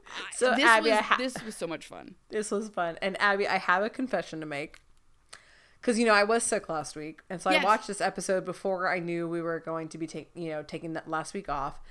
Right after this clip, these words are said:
Speaker 1: And then afterward, I was like, "I have to know what happens next." I watched the <laughs> final two episodes of the season.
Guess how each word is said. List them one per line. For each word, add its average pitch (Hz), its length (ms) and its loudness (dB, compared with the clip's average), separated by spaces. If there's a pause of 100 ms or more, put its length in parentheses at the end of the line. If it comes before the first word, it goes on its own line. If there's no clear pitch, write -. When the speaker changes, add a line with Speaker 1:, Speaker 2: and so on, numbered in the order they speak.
(1080)
Speaker 1:
And 202 160 2
then 190 160 4
afterward, 180 680 2
I 170 120 -2
was 160 100 -6
like, 180 200 -10
"I 175 40 -8
have 170 340 -2
to - 100 -12
know 165 100 -4
what 160 100 -8
happens 160 460 -6
next." - 460 -10 (260)
I 185 120 0
watched 185 600 -2 (140)
the 165 140 -6
<laughs> - 120 -14
final 170 260 -4
two 160 200 -8
episodes 160 520 -10
of 151 80 -10
the 175 80 -8
season. 170 500 -4